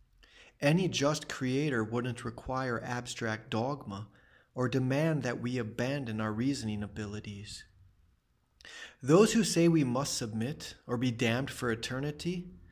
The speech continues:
love to be celebrated as authority mouthpieces. How convenient they were raised in the one true faith.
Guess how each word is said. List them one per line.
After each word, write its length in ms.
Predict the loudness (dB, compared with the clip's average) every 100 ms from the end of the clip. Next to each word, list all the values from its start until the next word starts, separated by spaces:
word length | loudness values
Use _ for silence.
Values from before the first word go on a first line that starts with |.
| -20 -12 2
love 340 | 8 8 8
to 60 | 4
be 140 | 2
celebrated 840 | 2 2 2 2 2 0 0 -2 -4
as 220 | -4 -4
authority 600 | -4 -2 0 0 0 -2
mouthpieces. 960 | -2 -4 -4 -8 -10 -8 -10 -12 -16 -20 _ _ _ _ _ -20 -18 -6
How 160 | -4
convenient 720 | 0 0 0 2 4 4 2
they 120 | 0 -2
were 160 | 0
raised 480 | 0 0 0 0 -2
in 120 | -2
the 80 | -2
one 280 | 0 0 -2
true 240 | -2 -4
faith. 520 | -4 -8 -10 -12 -18